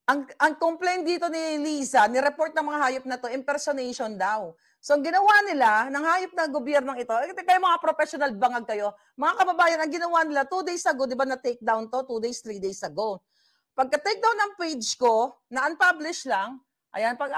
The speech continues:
unpublish, gumawa sila ng maraming Maharlika Network para lituhin kayo. By anyway, ah, bago po kayo mag-follow dyan, nasa link ang pinaka-legit natin. Kasi gumawa yung mga taga-P C O, taga-Presidential Communist,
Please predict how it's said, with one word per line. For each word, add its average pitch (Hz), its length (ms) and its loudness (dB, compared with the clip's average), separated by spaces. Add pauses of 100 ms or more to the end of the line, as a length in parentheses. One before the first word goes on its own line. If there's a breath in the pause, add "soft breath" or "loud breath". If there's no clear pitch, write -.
unpublish, 359 480 0
gumawa 320 320 2
sila 320 240 -2
ng 302 80 0
maraming 269 460 0
Maharlika 240 500 -2
Network 214 560 -4 (640)
para 330 240 6
lituhin 320 640 -2
kayo. 226 320 -2
By 285 160 2
anyway, 359 460 -2 (480)
ah, 247 100 2
bago 330 300 2
po 349 100 -4
kayo 330 160 2
mag-follow 294 460 4
dyan, 277 240 2
nasa 254 240 -4
link 240 400 -6
ang 233 320 -4
pinaka-legit 214 880 -2
natin. 208 240 -8
Kasi 285 240 -8
gumawa 339 500 0
yung 339 140 -4
mga 311 340 -4
taga-P 285 240 -4
C 320 240 -12
O, 233 320 0 (320)
taga-Presidential 302 640 0
Communist, 294 320 -2